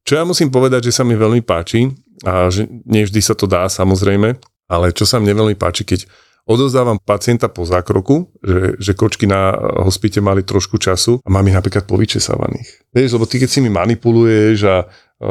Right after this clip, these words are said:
a hlavne ke-, ke-, keď sa zuby robia, nie, tak tam je kopec vody, toho neporiadku sa tam narobí a oni koľkokrát majú aj na tej papulke, na krku polepené tie chlpy a to proste tak.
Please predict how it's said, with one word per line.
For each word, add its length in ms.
a 100
hlavne 260
ke-, 180
ke-, 160
keď 160
sa 100
zuby 260
robia, 280
nie, 160
tak 160
tam 160
je 80
kopec 280
vody, 400
toho 280
neporiadku 520
sa 140
tam 160
narobí 380
a 80
oni 140
koľkokrát 460
majú 180
aj 100
na 80
tej 140
papulke, 480
na 140
krku 380
polepené 520
tie 140
chlpy 420
a 120
to 180
proste 340
tak. 260